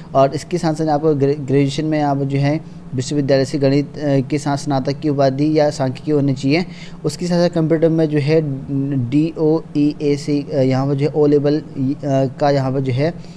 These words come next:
नम-, कंप्यूटर में जो है कोर्स होना ज़रूरी है। उसके साथ साथ नेक्स्ट पोस्ट यहाँ पर है अन्वेक्षक कम संगणक का ही है,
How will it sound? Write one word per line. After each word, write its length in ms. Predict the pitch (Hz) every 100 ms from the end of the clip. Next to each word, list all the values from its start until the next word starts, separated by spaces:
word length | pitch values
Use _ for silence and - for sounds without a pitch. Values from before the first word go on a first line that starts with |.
| - - -
नम-, 260 | 139 135 123 - - - -
कंप्यूटर 320 | 151 147 143 151
में 140 | 151
जो 60 | 147
है 80 |
कोर्स 420 | 143 151 143 139 135
होना 200 | 131 135
ज़रूरी 300 | 131 131 123
है। 240 | 120 107 - - - -
उसके 240 | 135 165
साथ 120 | 151 151
साथ 120 | 151
नेक्स्ट 280 | 147 143 -
पोस्ट 240 | 151 143
यहाँ 140 | 143
पर 140 | 139 143
है 180 | 147 143
अन्वेक्षक 480 | 143 139 135 147
कम 120 | 147 143
संगणक 360 | 147 139 135
का 100 | 143
ही 140 | 139 143
है, 180 | 151